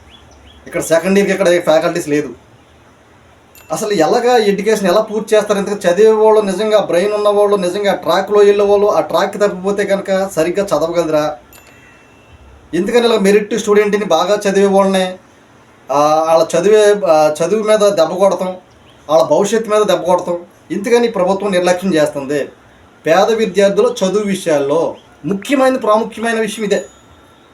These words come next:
ఎందుకంటే పేద విద్యార్థుల చదువు విషయంలో గవర్నమెంట్ ఖచ్చితంగా వాళ్ళకి సహాయ-, సహాయపడాలి, సహాయపడాలి అనేదే ముఖ్యమైన ఉద్దేశం కదా.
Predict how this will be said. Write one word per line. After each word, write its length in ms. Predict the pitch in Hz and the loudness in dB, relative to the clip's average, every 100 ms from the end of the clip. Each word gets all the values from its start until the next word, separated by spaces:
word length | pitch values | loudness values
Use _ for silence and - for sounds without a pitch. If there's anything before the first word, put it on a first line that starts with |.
| _ - | _ -16
ఎందుకంటే 260 | 160 180 185 | -8 -6 -4
పేద 280 | 165 165 185 | 0 0 0
విద్యార్థుల 480 | 202 170 196 196 202 | -4 -2 -2 -2 -2
చదువు 280 | 170 180 | -4 -2
విషయంలో 400 | 196 190 196 190 | -4 -4 -4 -2
గవర్నమెంట్ 520 | 202 151 170 180 185 180 | 0 0 0 -4 -6 -6
ఖచ్చితంగా 360 | 175 - 190 | -8 -6 -4
వాళ్ళకి 200 | 180 170 | -2 -2
సహాయ-, 280 | 151 147 165 | -4 -2 -4
సహాయపడాలి, 680 | - 143 175 190 190 196 220 | -2 -2 0 0 0 0 -2
సహాయపడాలి 640 | 156 151 190 190 180 180 | -4 -2 -2 -2 -2 -2
అనేదే 280 | 180 208 262 | -2 0 -2
ముఖ్యమైన 520 | - - - 220 233 | -4 -10 -10 -6 -6
ఉద్దేశం 380 | 220 190 208 202 | -4 -4 -4 -6
కదా. 300 | 180 196 | -6 -6